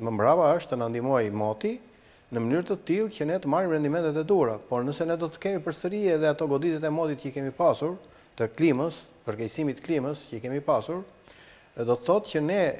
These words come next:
e, shtrati që kemi hedhur është një shtrat, nuk është se na presin ditë më të mira. Këtë ne duhet ta themi qartë, hapur dhe pa ndonjë siklet, sepse ky është, e,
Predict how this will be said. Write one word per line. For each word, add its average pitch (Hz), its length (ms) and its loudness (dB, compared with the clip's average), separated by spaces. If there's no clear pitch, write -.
e, 113 200 -2
shtrati 175 540 2
që - 140 -14
kemi 131 200 -4
hedhur 156 540 0
është 156 240 -4
një 131 140 -6
shtrat, 180 440 -2
nuk 156 180 -6
është 170 100 -12
se 165 80 -4
na 143 80 4
presin 151 380 -4
ditë 143 200 -6
më 127 80 -8
të 123 80 -8
mira. 95 260 -8
Këtë 180 200 -2
ne 175 100 2
duhet 156 200 0
ta 160 80 0
themi 147 260 -2
qartë, 175 580 0
hapur 180 380 6
dhe 139 100 0
pa 170 260 6
ndonjë 170 380 -2
siklet, 190 440 0
sepse 156 320 -2
ky 190 340 4
është, - 320 -10
e, 143 300 -6